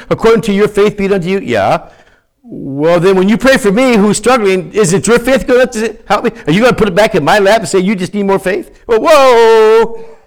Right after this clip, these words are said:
According to scripture, according to your faith, be it unto you.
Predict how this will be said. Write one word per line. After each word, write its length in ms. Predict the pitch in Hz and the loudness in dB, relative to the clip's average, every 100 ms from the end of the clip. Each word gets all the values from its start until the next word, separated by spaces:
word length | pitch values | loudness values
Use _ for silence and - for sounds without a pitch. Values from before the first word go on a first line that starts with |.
| _ _ _ _ _ _ | _ _ _ _ _ _
According 320 | 180 - 240 | -6 0 0
to 60 | 208 | 0
scripture, 580 | - 262 196 196 208 202 | -2 -2 0 0 -2 -2
according 280 | 214 226 202 | -2 -2 0
to 80 | |
your 260 | 208 294 359 | 0 2 2
faith, 600 | - 285 185 113 - - _ _ _ _ 147 | 2 2 2 0 -6 -20 _ _ _ _ -4
be 120 | 196 | -2
it 100 | 160 | 0
unto 580 | 147 - 131 104 - _ _ _ _ _ _ _ _ - | -2 -2 -2 -2 -6 _ _ _ _ _ _ _ _ -12
you. 420 | 160 370 - | -8 -8 -10